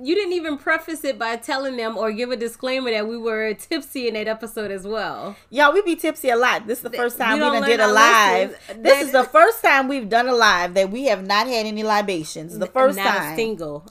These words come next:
Speaker 1: You're right, though.
Speaker 2: This is the first time, 'cause anytime we together in doing a live, oh, psh, yeah.
Speaker 1: Which means that I can only handle her when I'm drinking.
Speaker 2: <laughs> That's the case for a lot of people, for them. But, you know,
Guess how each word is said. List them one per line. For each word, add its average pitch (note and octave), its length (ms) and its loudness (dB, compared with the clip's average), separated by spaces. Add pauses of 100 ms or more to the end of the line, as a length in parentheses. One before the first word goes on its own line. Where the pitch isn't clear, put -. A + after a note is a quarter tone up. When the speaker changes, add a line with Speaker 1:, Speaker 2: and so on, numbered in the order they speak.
Speaker 1:
You're D4 240 0
right, B4+ 340 0
though. F3 340 -6
Speaker 2:
This A#3+ 220 4
is B3 60 -14
the G#3 100 -14
first A3+ 320 -2
time, F#3 240 -4
'cause G3 160 -10
anytime A#3 460 -4
we A#3+ 100 -6
together A#3 800 2
in D4 140 -6
doing E4+ 260 -2
a E4 40 0
live, E4 480 -2
oh, - 300 -8
psh, - 220 -20 (180)
yeah. - 120 -12 (180)
Speaker 1:
Which C4 320 -4
means C#4+ 300 -4
that A#3 120 -2
I G#3+ 120 0
can B3+ 140 -10
only A3 280 -6
handle A3 380 -8
her G3 200 -4
when F3+ 140 -8
I'm F3 140 -8
drinking. F3 420 -10
Speaker 2:
<laughs> E4 1500 6
That's B3+ 180 -2
the A3+ 80 -6
case A3 260 -4
for G#3 100 0
a G3 40 0
lot F#3+ 220 0
of F#3+ 100 -4
people, F#3+ 260 -12
for G3+ 280 -2
them. E3+ 420 -6
But, G#3+ 280 -4
you C4+ 60 -2
know, F#3 320 -4